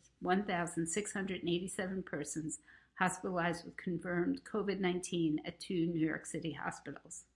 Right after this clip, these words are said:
This study found that obesity was an independent risk factor for respiratory failure,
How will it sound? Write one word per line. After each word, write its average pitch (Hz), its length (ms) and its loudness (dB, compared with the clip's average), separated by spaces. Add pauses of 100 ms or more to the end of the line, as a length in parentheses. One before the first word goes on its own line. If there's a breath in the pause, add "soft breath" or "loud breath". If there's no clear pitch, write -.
(760)
This 208 180 4
study 247 340 6
found 190 300 6
that 175 80 4
obesity 190 640 2
was 165 160 0
an - 80 -2
independent 226 680 4
risk 180 260 -2
factor 170 520 -4
for 175 100 -6
respiratory 165 640 -4
failure, 185 480 0